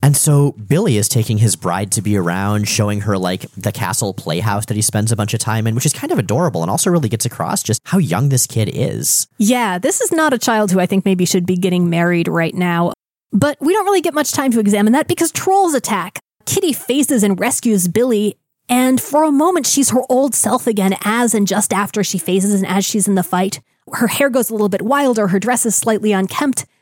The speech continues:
Speaker 2: and then suddenly she's perfect and polished again and sort of the bland princess Kitty.
Speaker 1: It's a nice show don't tell by Alan Davis there.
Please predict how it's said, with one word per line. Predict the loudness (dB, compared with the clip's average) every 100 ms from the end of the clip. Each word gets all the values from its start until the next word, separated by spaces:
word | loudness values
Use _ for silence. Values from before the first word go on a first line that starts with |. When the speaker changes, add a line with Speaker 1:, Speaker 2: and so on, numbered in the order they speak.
| -2
Speaker 2:
and | 2
then | 4 2
suddenly | 0 0 2 2
she's | 0 -4
perfect | -2 -4 -2 -2
and | -2
polished | 0 0 0 -2 -4
again | -4 -2
and | -2
sort | 2 2
of | 2
the | 0
bland | 2 2 2 2 2 0 -2
princess | -4 -2 0 -2 -2 -6
Kitty. | -6 -8 -8 -2
Speaker 1:
It's | 0 2
a |
nice | 2 2
show | 2
don't | 0 -2
tell | -2 -2 -2
by | -2 -2
Alan | -4 -2
Davis | -2 -2 -2
there. | -4 -4 -4 -6